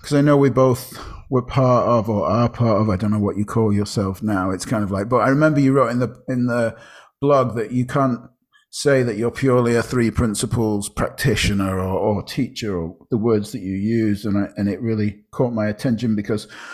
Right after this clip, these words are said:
I went through that journey myself of feeling, uh, feeling torn and kind of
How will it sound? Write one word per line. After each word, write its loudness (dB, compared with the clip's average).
I 0
went 2
through -2
that -2
journey 0
myself -2
of -8
feeling, 0
uh, -8
feeling 0
torn 2
and -2
kind 2
of -4